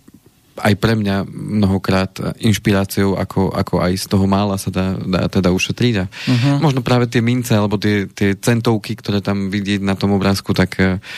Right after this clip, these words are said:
Speaker 1: majú tak definovať práve to, že aj malými krokmi, ako vidíte, malý medík, potom zrazu z toho je väčší medík a potom
Speaker 2: Mhm.
Speaker 1: môže byť aj vedierko.
Speaker 2: Podaril som včeli.
Speaker 1: Áno.
Speaker 2: Tak toto vyzerá.
Speaker 1: <laughs> Takže, takže, ehm,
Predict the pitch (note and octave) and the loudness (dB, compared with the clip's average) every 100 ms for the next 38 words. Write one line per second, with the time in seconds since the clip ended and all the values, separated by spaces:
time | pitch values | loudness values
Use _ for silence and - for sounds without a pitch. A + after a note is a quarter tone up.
0 | - - - G2 F#2+ F#2+ F#2 G2 - - | -12 -12 -2 2 2 0 -2 -4 -10 -4
1 | F#2 F2+ G2 - G2 F#2 F#2+ - F#2+ F#2+ | -4 0 0 2 2 2 0 0 0 0
2 | F#2+ F#2 F2+ - - - - G2 A#2+ D3 | 0 0 -4 -6 -18 -10 0 2 4 2
3 | A#2+ - A#2 - A#2+ G#2 G#2 G#2 G#2 B2 | 2 0 -2 2 0 2 0 0 0 0
4 | A#2+ G#2+ G#2+ A2 A2+ C3 - - G#2+ G2+ | 2 2 2 0 2 -2 -2 -4 -2 0
5 | G2 G2+ G2 G#2 G2+ F#2+ G#2 A#2 A2 G#2+ | 0 -2 0 2 2 2 0 0 0 2
6 | A#2 A2+ - A#2+ A2+ B2+ G#2 G#2+ G#2 F#2+ | 0 0 -2 0 2 2 2 0 0 0
7 | G2+ G#2+ G#2+ - B2 A#2+ D#3+ C#3 B2+ A#2 | 2 0 -2 -2 -6 -2 0 2 0 0
8 | G2 - A#2 G#2 G#2 _ _ - - - | -4 -2 -2 0 -4 _ _ -16 -8 -2
9 | G#2 A2 A2 B2 G3+ - - G2+ D#2+ A2+ | 0 0 -2 -2 0 0 0 -2 -2 -2
10 | D3 - - - - A2 G2+ - - C3 | -4 -4 -8 -6 0 0 0 -6 -14 -14
11 | - A2+ G2+ G#2 F#2+ G2 F#2+ F#2+ G2 F#2+ | -2 0 2 -2 0 -2 0 -2 -2 -4